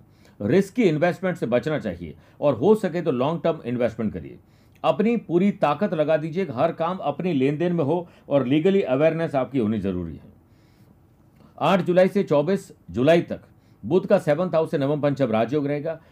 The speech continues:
तो बैंकिंग, फाइनेंस, अकाउंटिंग, बिजनेस मैनेजमेंट, कंसल्टेंसी जुड़े हुए लोगों के लिए अच्छे असर लेकर आएगा। नए क्लाइंट आपको मिलने वाले हैं। यहाँ पर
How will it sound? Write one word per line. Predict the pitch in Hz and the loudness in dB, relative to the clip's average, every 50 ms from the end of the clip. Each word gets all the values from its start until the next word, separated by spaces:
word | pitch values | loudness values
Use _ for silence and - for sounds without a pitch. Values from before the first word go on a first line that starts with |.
| _ _ - | _ _ -6
तो | 123 | -4
बैंकिंग, | 101 90 127 143 143 - 175 175 165 | 0 2 2 0 0 -2 -4 -4 -4
फाइनेंस, | 139 135 131 131 143 156 160 147 | -2 -2 -2 0 0 -2 -2 -2
अकाउंटिंग, | 143 123 - 139 147 143 - 156 139 117 | -4 -4 -4 -4 -6 -4 -4 -4 -4 -2
बिजनेस | 120 117 123 143 127 135 | -4 -4 -4 -6 -6 -4
मैनेजमेंट, | 143 143 143 131 131 151 143 117 | -4 -4 -4 -4 -4 -6 -4 -2
कंसल्टेंसी | - 139 139 131 151 139 143 139 139 131 139 | -2 -2 -2 -2 -4 -4 -4 -4 -4 -4 -4
जुड़े | 113 104 113 120 139 | -4 -2 0 0 0
हुए | 139 | 0
लोगों | 135 131 131 143 151 | 0 0 -2 -2 -4
के | 143 143 | -4 -4
लिए | 139 135 139 143 143 - - _ - _ - - | -4 -4 -4 -6 -6 -10 -16 _ -20 _ -2 -2
अच्छे | 143 143 - 180 | -2 0 2 2
असर | 147 123 - 147 131 | 2 2 2 -2 -2
लेकर | 131 135 123 139 135 | -2 -2 -4 -2 -4
आएगा। | 131 135 135 139 | -4 -4 -4 -4
नए | 120 95 98 123 147 160 | -4 -2 0 2 0 0
क्लाइंट | 160 - 139 135 139 160 165 139 | 0 -2 -2 -2 -2 -2 -2 -2
आपको | 123 - - 117 | -4 -4 -2 -4
मिलने | 98 98 98 92 | -2 -2 -2 -2
वाले | 87 85 80 76 | -4 -6 -8 -10
हैं। | 71 - - - - _ _ - - | -14 -18 -20 -20 -20 _ _ -10 -4
यहाँ | 113 135 170 170 220 254 | 2 2 4 4 4 2
पर | 240 - - 90 65 - | 2 0 -2 -2 -2 -10